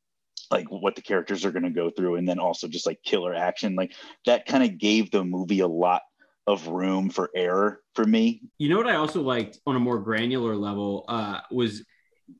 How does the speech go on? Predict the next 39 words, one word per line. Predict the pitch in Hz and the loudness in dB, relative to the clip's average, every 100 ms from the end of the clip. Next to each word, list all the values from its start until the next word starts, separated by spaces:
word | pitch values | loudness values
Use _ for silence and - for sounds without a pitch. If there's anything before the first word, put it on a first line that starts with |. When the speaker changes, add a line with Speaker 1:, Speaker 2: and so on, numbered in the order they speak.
| - | -12
Speaker 2:
the | 123 110 | -6 0
use | 131 127 120 127 110 117 151 180 180 | 2 2 0 -4 -4 0 2 2 0
of, | 170 139 113 | 0 0 -2
we | 131 131 | -2 0
talked | 165 147 | 0 0
about | 139 107 | -2 -2
gadgets | 107 101 117 113 | -4 -4 -6 -4
in | 131 | -4
the | 123 | 0
past, | 135 143 143 127 | 0 0 -4 -6
the | 117 | -6
use | 110 120 139 139 | 0 0 0 -2
of | - 127 123 113 98 95 | -4 0 0 0 -4 -4
the | 107 104 | -2 0
original | 107 113 113 120 | 0 0 -2 -4
Aston, | 98 107 107 127 110 - | -4 -4 -4 -4 -4 -4
Aston | 120 113 131 | -4 -4 -2
Martin | 107 104 - 117 | -2 -2 -2 -2
again | 98 92 101 98 120 127 _ _ _ _ 147 | -2 -2 -2 -2 -2 -6 _ _ _ _ 2
in | 143 123 117 | 4 4 4
new, | 120 131 135 - - | 4 4 2 -4 0
in | 165 156 135 | 2 2 2
new | 135 147 | 4 4
and | 147 123 | 4 0
unique | 123 123 113 110 | -2 -2 -2 -4
ways. | 101 98 117 135 - - | -4 0 -2 -4 -10 -6
Like, | 120 139 | -2 2
we | 143 | 2
haven't | 127 139 151 151 | 2 -2 -2 -4
seen | 139 131 113 107 | -2 0 0 0
Bond | 107 107 120 139 - - - _ | -2 0 -2 -4 -8 -16 -20 _
spin | - - - - 143 135 | -10 -8 -10 -2 2 4
that | 143 139 - | 2 0 -2
car | 139 123 123 | 0 2 2
in | |
a | 110 | -2
circle | - 117 107 135 135 | -4 -2 -2 0 0
using | 110 117 113 127 120 | 2 2 2 0 0
his | 117 113 | 0 0